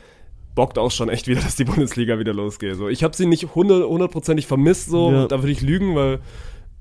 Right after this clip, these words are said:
Speaker 1: war auch irgendwie mal ganz entspannt, aber ist schon auch gut, dass es jetzt wieder losgeht.
Speaker 2: Ja, das stimmt. Also den einen Verein, den wir vielleicht noch nicht ganz abgefrühstückt haben, der für mich aber gerne nicht unter den Tisch fallen soll, ist Bayer Leverkusen, weil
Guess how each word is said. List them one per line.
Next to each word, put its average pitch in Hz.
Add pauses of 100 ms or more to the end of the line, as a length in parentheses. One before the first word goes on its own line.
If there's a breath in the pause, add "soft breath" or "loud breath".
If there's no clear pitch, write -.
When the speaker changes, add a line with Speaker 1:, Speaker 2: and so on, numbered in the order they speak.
(120)
Speaker 1:
war 127
auch -
irgendwie 151
mal 135
ganz 131
entspannt, 147 (320)
aber 113 (720 loud breath)
ist 151
schon 139
auch 123
gut, 127
dass 120
es 117
jetzt 117
wieder 113
losgeht. 117 (100)
Speaker 2:
Ja, 101
das 107
stimmt. 98
Also 107
den 120
einen 131
Verein, 131
den 123
wir 127
vielleicht 117
noch 123
nicht 117
ganz 131
abgefrühstückt -
haben, 127
der 123
für 135
mich 127
aber 110
gerne 127
nicht 135
unter 123
den 110
Tisch -
fallen 123
soll, 120
ist 113
Bayer 120
Leverkusen, 123 (360 loud breath)
weil 117